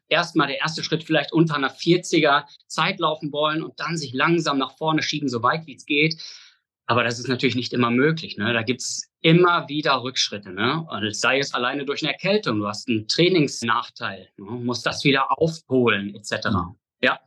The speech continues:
Speaker 1: also das ist schon nicht so einfach und das, das, ähm, es kommt halt sehr, sehr häufig vor im Laufe einer Sportlerkarriere und daran wächst man, glaube ich, auch, dass man immer wieder ansetzt.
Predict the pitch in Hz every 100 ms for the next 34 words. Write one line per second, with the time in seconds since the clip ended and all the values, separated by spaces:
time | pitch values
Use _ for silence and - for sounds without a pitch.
0 | _ 127 117 117 113 - - 147 131 143
1 | - 139 131 156 165 160 160 180 - -
2 | - 160 156 - 156 143 139 - - -
3 | 165 147 175 165 151 160 240 151 117 131
4 | 117 120 120 123 135 127 - 131 131 135
5 | - 131 127 135 202 202 - 120 117 147
6 | 175 170 160 160 - 131 120 110 104 101
7 | 113 95 110 117 - 160 160 151 139 127
8 | 127 120 110 - -